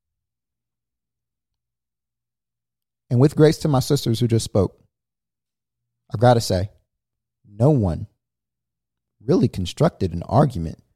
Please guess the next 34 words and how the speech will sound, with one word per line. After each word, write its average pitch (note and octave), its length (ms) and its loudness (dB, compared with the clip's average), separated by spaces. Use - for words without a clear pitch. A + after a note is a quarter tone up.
that G2 160 -2
wasn't A2 420 -2
so D3 280 0
based C3 400 0
on B2+ 240 0
feelings. - 520 2
It - 40 -8
wasn't F3 320 0
based D3 280 2
on, C3+ 160 0
"I A#2+ 160 0
feel C#3+ 200 0
like," B2 280 0
or A2 100 -4
"I A2+ 160 4
think." B2 320 -2
And D3+ 120 0
yeah, F3+ 160 4
your D3+ 180 2
feelings D#3 480 -4
are B2 160 0
valid C3 360 2
and A#2+ 140 -2
your A2 200 -2
opinions B2 580 -2
are G#2 100 0
valid A2+ 320 0
and G2+ 80 -2
your F#2+ 100 -4
thoughts A#2 300 -2
are G#2 60 -2
valid. A#2 240 2
But, C#3 140 4
like, C3 280 2